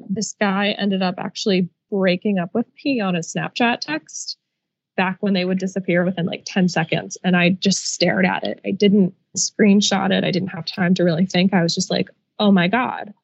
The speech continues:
that Snapchat text," as much as I hate to bring this person into it, it was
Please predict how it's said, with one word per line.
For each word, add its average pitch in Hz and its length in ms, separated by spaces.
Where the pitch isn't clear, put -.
that 190 240
Snapchat 202 640
text," - 640
as 190 320
much 240 200
as 214 100
I 185 80
hate 196 320
to 226 100
bring 190 220
this 180 160
person 185 340
into 175 320
it, 349 240
it 202 140
was 185 340